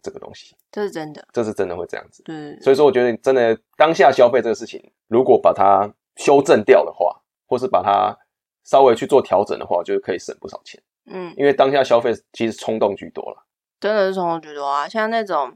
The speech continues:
Speaker 2: 一次叫你买那种，嗯，大量，然后节省多少钱的也是啊，什么两件九折，
Speaker 1: 嗯。
Speaker 2: 其实这算起来都没有差多少。
Speaker 1: 嗯。
Speaker 2: 然后有时候你明明就只想要喝一瓶，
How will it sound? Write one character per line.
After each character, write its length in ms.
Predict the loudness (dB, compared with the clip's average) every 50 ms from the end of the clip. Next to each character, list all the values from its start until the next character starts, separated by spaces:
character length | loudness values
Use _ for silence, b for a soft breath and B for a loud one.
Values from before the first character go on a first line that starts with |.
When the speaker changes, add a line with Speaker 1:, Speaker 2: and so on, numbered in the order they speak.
| _ _
Speaker 2:
一 140 | -12 -12 -12
次 200 | -10 -12 -14 -10
叫 240 | -2 0 0 2 2
你 160 | -2 -6 -6
买 300 | -4 -4 -4 -4 -6 -8
那 80 | -8
种， 220 | -10 -10 -10 -14 _ _ -18
嗯， 220 | -18 -16 -16 -8 0
大 240 | 0 2 2 0 -2
量， 280 | -4 -4 -4 -4 -4
然 120 | -6 -8 -8
后 120 | -10 -10 _
节 240 | -14 -12 -10 -10 -10
省 200 | -10 -12 -14 -12
多 140 | -10 -8 -6
少 120 | -6 -8
钱 180 | -10 -14 -20 -18
的 80 | -18
也 160 | -18 -20 -20
是 220 | -20 -20 -20 -18 -18
啊， 80 | -18 -16
什 120 | -16 -16
么 80 | -12 -10
两 240 | -10 -10 -12 -12 -10
件 320 | -8 -6 -6 -6 -10 -14 _ _ _ _
九 200 | -10 -10 -10 -10 -12
折， 360 | -16 -16 -16 -16 -18 -20 -20 _ _ _ -10
Speaker 1:
嗯。 80 | -10
Speaker 2:
其 140 | -8 -8 -6
实 140 | -4 -6 -4
这 180 | -4 -6 -6 _
算 240 | -8 -4 -2 -2 -2
起 120 | -4 -10
来 120 | -14 -14 -14 _
都 140 | -14 -14 -12
没 140 | -12 -12 -14
有 80 | -14
差 220 | -14 -12 -12 -12 -12
多 220 | -12 -14 -16 -16
少。 140 | -14 -16 -16 -16 b b b b
Speaker 1:
嗯。 80 | -8 -4
Speaker 2:
然 80 | -2
后 60 | 0
有 120 | 0 0 -2
时 100 | 0 -2
候 60 | -2
你 120 | -2 -4
明 140 | -6 -6 -8
明 60 | -8
就 120 | -8 -8 -8
只 120 | -8 -10 -10
想 160 | -8 -8 -6
要 40 | -8
喝 220 | -8 -8 -10 -10
一 100 | -12 -14 -16
瓶， 260 | _ -16 -16 -16